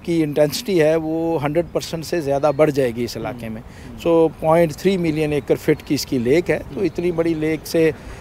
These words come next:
Speaker 1: रिचार्ज भी होगा और इवेपोरेशन भी होगी और लोगों को बेनिफिट भी होगी।
Speaker 2: हम्म। सर, ये भी मैं सवाल करूँगा कि आपकी, आप जो ये इतना बड़ा डैम बनाने जा रहे हैं, इसमें एक तो ये पहाड़ी इलाका है,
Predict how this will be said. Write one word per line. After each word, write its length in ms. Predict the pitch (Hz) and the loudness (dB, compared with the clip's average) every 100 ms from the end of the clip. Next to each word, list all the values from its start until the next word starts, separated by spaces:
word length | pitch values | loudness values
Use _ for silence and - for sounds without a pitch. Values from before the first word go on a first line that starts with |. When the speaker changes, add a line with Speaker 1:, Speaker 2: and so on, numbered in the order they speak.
| - | -6
Speaker 1:
रिचार्ज 580 | 147 147 175 180 180 170 | 2 4 6 6 6 6
भी 140 | 165 175 | 0 0
होगा 720 | 160 165 165 165 165 160 156 | 0 0 0 0 2 2 0
और 300 | 151 147 143 | 0 0 0
इवेपोरेशन 520 | 139 131 156 143 190 | -2 -4 -4 -2 -2
भी 200 | 185 175 | -2 -2
होगी 360 | 160 160 160 190 | 0 0 -2 -2
और 180 | 180 | 0
लोगों 260 | 143 135 143 | 0 -2 -2
को 120 | 185 | -2
बेनिफिट 360 | 156 139 117 110 | -2 -2 -4 -8
भी 160 | 107 | -8
होगी। 260 | 101 95 190 | -8 -8 -8
Speaker 2:
हम्म। 80 | 175 | -8
सर, 440 | - - 285 254 | -6 -4 -2 -2
ये 100 | 254 | -2
भी 80 | 330 | 0
मैं 100 | 330 | 0
सवाल 320 | 240 214 220 | 2 2 2
करूँगा 440 | 208 180 160 165 220 | 0 -2 0 0 0
कि 240 | 233 220 | 0 0
आपकी, 680 | 165 180 202 - 233 233 202 | 0 0 0 0 0 0 0
आप 260 | 170 185 190 | 0 0 2
जो 100 | 220 | 2
ये 200 | 214 196 | 2 2
इतना 220 | 208 214 | 2 0
बड़ा 240 | 180 185 | 2 2
डैम 280 | 165 160 185 | 2 0 0
बनाने 300 | 160 147 185 | -2 0 0
जा 160 | 156 139 | 2 2
रहे 120 | 156 | 0
हैं, 60 | - - - | -6 -14 -4
इसमें 340 | 214 - 277 240 | -4 0 0 0
एक 120 | 254 | 0
तो 100 | 269 | 0
ये 80 | 269 | 2
पहाड़ी 400 | 220 185 196 220 | 2 2 2 2
इलाका 300 | 170 - | 2 2
है, 120 | 160 | 0